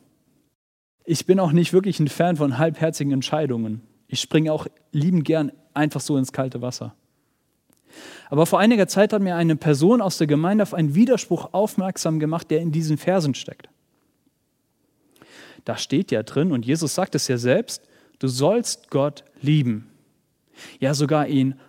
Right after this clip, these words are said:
all in lieben, nicht zurückhalten. Jetzt kommt natürlich die Frage,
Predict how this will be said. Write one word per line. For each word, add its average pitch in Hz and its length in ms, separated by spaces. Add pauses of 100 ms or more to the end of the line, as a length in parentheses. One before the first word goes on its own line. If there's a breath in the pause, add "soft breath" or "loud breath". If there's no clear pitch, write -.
(120)
all 147 280
in 202 260
lieben, 113 400
nicht 233 240
zurückhalten. 131 720 (1900 soft breath)
Jetzt - 300
kommt 214 180
natürlich 131 340
die 120 100
Frage, 127 720